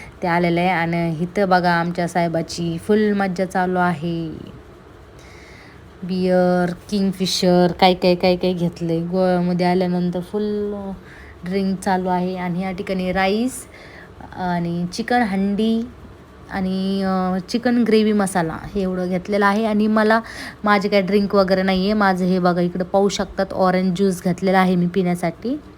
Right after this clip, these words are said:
आपल्याला काय सवय वगैरे नाही बाबा तसली घाणेरडी. तर असं बघा, मी माझे ड्रिंक पिते, म्हणजे ऑरेंज सरबत आहे, ऑरेंज ज्यूस आहे. आणि इकडं संपतचं बघा फुल, अ, हे चालू आहे. आता मी ती बॉटल वगैरे संपतची घेऊन तर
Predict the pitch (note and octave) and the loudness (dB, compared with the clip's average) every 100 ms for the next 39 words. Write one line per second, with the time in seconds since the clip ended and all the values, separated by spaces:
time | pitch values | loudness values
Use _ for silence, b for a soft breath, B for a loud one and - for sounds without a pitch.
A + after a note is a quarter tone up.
0 | - F3+ F#3 F3+ F#3 G#3+ G3+ G3 G3 F#3+ | -8 -2 0 0 -2 0 2 2 2 2
1 | F#3+ G3 F#3+ A3 A#3 - F#3 E3+ E3+ F3+ | 2 0 0 0 -2 -2 -2 0 0 2
2 | C4 A4 B B B D4+ - - - C4 | 2 0 B B B -10 -12 -18 4 6
3 | B3 B3 B3 - A#3+ A#3+ G3+ G3 G3 G3+ | 8 8 6 4 0 0 0 0 0 0
4 | G3 F#3 F3+ B3+ C#4+ C4+ B3 B3 B3 C4+ | 0 0 2 2 2 4 2 4 2 2
5 | C4+ - - - F#3 F3+ F#3 F#3 A3+ A3 | -2 -8 -20 -14 -6 -4 -2 4 4 6
6 | A3 G#3+ G3 F3+ F#3 F3+ E3+ C#4+ G4+ B | 2 0 -2 -2 0 0 0 0 -2 B
7 | B B B B D3 F#3 F#3+ F#3+ G#3 A3 | B B B B -2 0 2 2 0 2
8 | A3+ G#3 A#3 A#3+ E3+ F3 F3 F3 F3 F3+ | 2 2 0 -2 -6 -4 -2 -2 -4 -6
9 | F#3 F#3+ F#3+ F#3 F#3+ F#3 F#3 F3+ G3 F#3+ | -4 -6 -6 -6 -6 -4 -4 -4 -2 -2
10 | F#3 F3+ F3+ F3 F3 F3 F3 F3+ F3 F3 | -2 -2 -2 -2 -2 -4 -4 -4 -2 -2
11 | E3 E3 F2 F3 E3+ F3 F3+ F3 F#3 F#3 | -4 -8 -10 -8 -6 -6 -4 -4 -4 -2
12 | F#3+ F#3 F#3 F#3 F#3+ F3+ F#3 F3 F3 F3+ | -4 -4 -4 -6 -6 -8 -8 -6 -4 -2
13 | F3+ F#3 | -2 -4